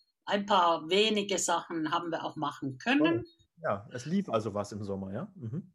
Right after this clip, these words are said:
Speaker 1: Ja, ein bisschen so Open Air. Ich hab sogar selber zwei Open Air Konzerte bei uns im Hof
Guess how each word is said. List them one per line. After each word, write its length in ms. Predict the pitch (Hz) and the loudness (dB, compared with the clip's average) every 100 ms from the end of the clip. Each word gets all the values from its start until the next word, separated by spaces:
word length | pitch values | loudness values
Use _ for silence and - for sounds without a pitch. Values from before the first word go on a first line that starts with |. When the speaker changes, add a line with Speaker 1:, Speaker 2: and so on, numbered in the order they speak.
| - | 4
Speaker 1:
Ja, 220 | 277 311 | 6 6
ein 80 | 311 | 6
bisschen 280 | 320 294 | 2 4
so 200 | 269 247 | 4 6
Open 400 | 233 247 247 233 | 8 6 6 0
Air. 240 | 214 196 185 | 4 4 4
Ich 140 | 240 330 | 2 0
hab 140 | 311 | 0
sogar 300 | - 240 233 | -2 2 2
selber 460 | 233 233 277 240 226 | 4 2 2 0 -6
zwei 480 | - 196 196 196 196 | -2 4 4 4 0
Open 380 | 214 214 214 | -2 -2 -6
Air 260 | 202 185 185 | -4 -4 -4
Konzerte 640 | - 180 180 - 180 180 180 | -4 -4 -2 0 0 -2 -4
bei 260 | - 175 | 0 0
uns 260 | 185 190 185 | -2 -4 -4
im 200 | 185 - | -6 2
Hof 380 | 285 269 240 - | 8 8 6 -2